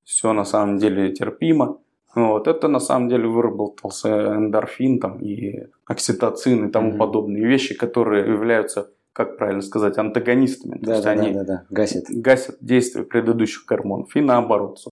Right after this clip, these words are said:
Speaker 1: Следующая убыточная <laughs> сделка, и мы опять всё то же самое испытываем.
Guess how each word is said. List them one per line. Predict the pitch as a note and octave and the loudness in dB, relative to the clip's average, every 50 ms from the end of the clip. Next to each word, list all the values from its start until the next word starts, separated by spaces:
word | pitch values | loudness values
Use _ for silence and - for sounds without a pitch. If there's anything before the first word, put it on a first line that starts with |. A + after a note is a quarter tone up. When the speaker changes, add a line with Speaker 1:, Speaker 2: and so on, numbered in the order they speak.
| - _ | -20 _
Speaker 1:
Следующая | - - A2+ A#2 A2+ G#2 - - - A2 | -8 0 0 0 2 0 -4 -4 -4 -4
убыточная | A2 A2 A#2 A2 - - - B2+ B2 | 0 0 0 0 0 0 0 2 2
<laughs> | |
сделка, | B2+ B2 - C#3+ C3+ B2 B2 B2+ | 0 2 2 2 2 2 0 0
и | A2 G#2+ - | 0 0 2
мы | A2+ A2 G#2+ | 2 2 2
опять | G#2 - A#2+ A#2 - - | 2 2 2 0 0 -6
всё | - - - | -10 -10 -8
то | - - A2 | -4 -4 -4
же | G#2 | -4
самое | - - A2+ G#2+ G#2+ G#2+ | -2 -4 -4 -4 -4 -6
испытываем. | - - - - A#2+ B2 | -8 -12 -8 -6 -6 -6